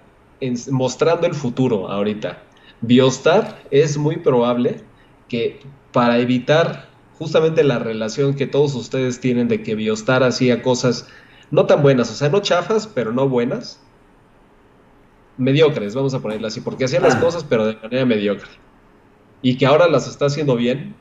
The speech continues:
Speaker 1: la marca es su principal desventaja, es un pasivo la marca ya. Sin
Speaker 2: Así
Speaker 1: embargo,
Speaker 2: es.
Speaker 1: Biostar tiene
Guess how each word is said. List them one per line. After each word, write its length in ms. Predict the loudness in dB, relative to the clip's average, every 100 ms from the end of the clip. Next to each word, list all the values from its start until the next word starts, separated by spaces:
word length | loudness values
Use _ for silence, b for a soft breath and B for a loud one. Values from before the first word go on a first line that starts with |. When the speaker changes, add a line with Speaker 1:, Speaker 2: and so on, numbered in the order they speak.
| _
Speaker 1:
la 220 | -2 0 2
marca 600 | 2 2 0 -2 -4 -10 _ _ _ _ _ _ _ _ _ -6
es 320 | -4 -6 -14
su 200 | -12 -8
principal 500 | -4 -4 -4 -2 0
desventaja, 500 | 0 0 -2 0 0
es 120 | 0
un 160 | 0 0
pasivo 580 | 0 0 -4 -4 -4 -6 -12
la 120 | -8
marca 300 | -6 -4 -2
ya. 240 | -2 -2 -4
Sin 180 | 0 2
Speaker 2:
Así 60 |
Speaker 1:
embargo, 280 | 4 6 6
Speaker 2:
es. 80 | 4
Speaker 1:
Biostar 480 | 4 0 -4 -8 -8
tiene 160 | -14